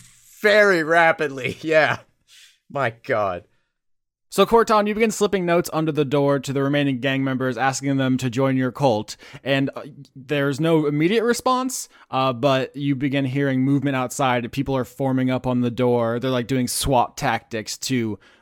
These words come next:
Speaker 2: murk you if you try to leave this freezer. Um, and right now, Staples is still stapled to the wall, and she says, <laughs> "Y'all are fucked.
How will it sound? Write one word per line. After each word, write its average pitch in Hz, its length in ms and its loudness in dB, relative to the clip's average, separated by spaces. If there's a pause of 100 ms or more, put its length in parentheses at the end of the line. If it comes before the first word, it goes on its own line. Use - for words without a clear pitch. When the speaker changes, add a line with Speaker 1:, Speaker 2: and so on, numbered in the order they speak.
Speaker 2:
murk 143 420 2
you 113 180 0
if 110 140 -6
you 120 60 -4
try 131 180 -2
to 117 100 -4
leave 120 260 -2
this 110 340 -6
freezer. 107 640 -4 (480)
Um, 113 340 -2
and 131 300 0
right 147 180 2
now, 131 400 0 (1120)
Staples 190 580 4
is 127 160 -4
still 165 240 0
stapled 151 380 0
to 147 80 -2
the 143 80 2
wall, 139 440 4
and 120 140 -4
she 147 140 -2
says, 127 500 -2
<laughs> 370 1500 4
"Y'all 160 340 6
are 214 120 4
fucked. 208 680 2